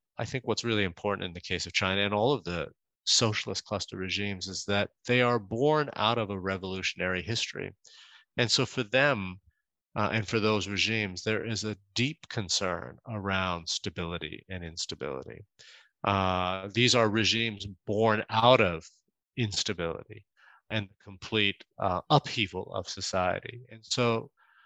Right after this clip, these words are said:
there, I think there is, uh, among the dep-, uh, socialist clusters, the developmental socialist cases, there is a deep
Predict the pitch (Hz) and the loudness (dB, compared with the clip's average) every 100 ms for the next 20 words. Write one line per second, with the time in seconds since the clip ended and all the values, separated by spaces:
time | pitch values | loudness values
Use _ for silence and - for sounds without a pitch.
0 | _ _ - 127 - 175 170 156 135 127 | _ _ 4 4 4 -4 -4 0 2 4
1 | 120 - - 120 - 117 113 113 110 107 | 2 0 -2 -4 -2 -4 -2 -4 -4 -4
2 | 101 104 - - - 107 98 123 117 - | -2 -2 -4 -12 -2 0 0 0 -2 -2
3 | 107 - - 92 - - 95 95 - 98 | -6 -8 -4 -2 -2 -6 -8 -8 -8 -2
4 | 98 95 95 - - 98 - 101 92 - | -2 -2 -8 -6 -4 -2 -4 -4 -6 -4
5 | 98 - 95 - 101 98 - 95 - 117 | -4 -4 -6 -8 -6 -6 -6 -8 -8 -10